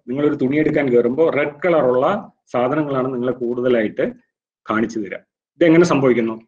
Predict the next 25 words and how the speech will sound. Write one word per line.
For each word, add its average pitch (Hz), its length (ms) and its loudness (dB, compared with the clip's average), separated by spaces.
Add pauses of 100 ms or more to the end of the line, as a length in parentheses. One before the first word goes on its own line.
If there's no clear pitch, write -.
(300)
ഇതിന്റെ 175 200 4
അർത്ഥം 160 520 -2 (280)
നമ്മളെ 135 300 0
ഒബ്സർവ് 139 400 2
ചെയ്യുന്നു, 143 480 0
നമ്മുടെ 127 260 -2
ഡാറ്റകളെല്ലാം 131 720 0
അനലിറ്റിക്കലി 131 720 0 (220)
അനലൈസ് 165 420 2
ചെയ്യപ്പെടുന്നു 143 580 2
എന്ന് 131 220 -8
നിങ്ങൾ 120 180 -10
മനസ്സിലാക്കുക. 120 520 -10 (540)
ഓക്കെ, 196 300 -6 (2000)
സെൽഫി, - 560 0 (640)
ഇത് 185 140 6
നമുക്ക് 185 280 4
എല്ലാവർക്കും 185 520 2
ഇപ്പൊ 165 140 -4
ഇത്തിരി 220 180 0
കുറഞ്ഞിട്ടുണ്ട് 170 460 0
കേട്ടോ. 92 280 -12
മറ്റത് 120 280 -6
സെൽഫി 160 320 0
ജ്വരമായിരുന്നു. 147 800 -2